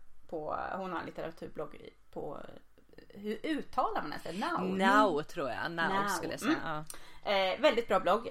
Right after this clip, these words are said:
Speaker 1: Eh, nu har jag tipsat om den femton gånger säkert, så att ni,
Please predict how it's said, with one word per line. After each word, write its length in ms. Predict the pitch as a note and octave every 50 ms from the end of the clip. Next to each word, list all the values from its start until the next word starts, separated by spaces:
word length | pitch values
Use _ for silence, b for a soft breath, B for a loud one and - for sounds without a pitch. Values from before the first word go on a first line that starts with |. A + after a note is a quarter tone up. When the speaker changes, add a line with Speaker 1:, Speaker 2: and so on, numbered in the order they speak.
| -
Speaker 1:
Eh, 300 | - G3+ F#3+ F#3+ F#3 F#3 - -
nu 360 | - G3+ G3+ G3 G3 F#3+ F#3+ G3+
har 100 | G3+ F#3
jag 120 | - -
tipsat 280 | G3 - - G3 F3+ F#3+
om 80 | F3+ E3
den 180 | E3 E3+ D#3+
femton 400 | - - F#3 D3+ C3+ - E3 D#3+
gånger 260 | D#3+ F3 F3 F#3 F#3+
säkert, 300 | F#3+ - E3 - - F3
så 80 | - F3+
att 180 | D#3+ D#3 - -
ni, 400 | F3 F3 F3 E3+ D#3+ D#3+ D#4+